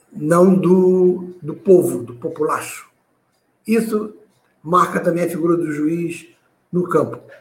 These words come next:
Ele arbitra quem está sendo violento e quem não está sendo.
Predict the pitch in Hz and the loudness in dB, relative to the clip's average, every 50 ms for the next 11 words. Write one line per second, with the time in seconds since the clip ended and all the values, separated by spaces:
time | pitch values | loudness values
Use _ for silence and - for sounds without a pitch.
0 | _ _ _ _ _ - - - _ _ _ _ _ - 185 202 208 208 208 214 | _ _ _ _ _ -20 -20 -20 _ _ _ _ _ 2 4 6 6 6 4 2
1 | 190 - - - - - - 151 139 131 139 170 190 190 190 180 180 175 - - | 0 -2 -6 -12 -14 -10 -6 -6 -6 -6 -4 -4 -4 -4 -4 -6 -6 -6 -8 -12
2 | - _ _ _ _ _ _ _ _ _ _ _ _ _ _ _ - - 202 196 | -20 _ _ _ _ _ _ _ _ _ _ _ _ _ _ _ -2 2 2 4
3 | 180 - - 185 165 - 185 180 165 143 151 160 147 156 165 165 165 - 175 170 | 4 2 0 -2 -2 0 0 0 0 2 2 2 2 2 0 -2 -4 -4 -4 -2
4 | 170 165 165 165 160 160 - - 156 147 - - - 131 117 101 92 - - | -2 -2 -2 -2 -4 -6 -10 -10 -12 -12 -14 -14 -14 -14 -12 -12 -12 -16 -18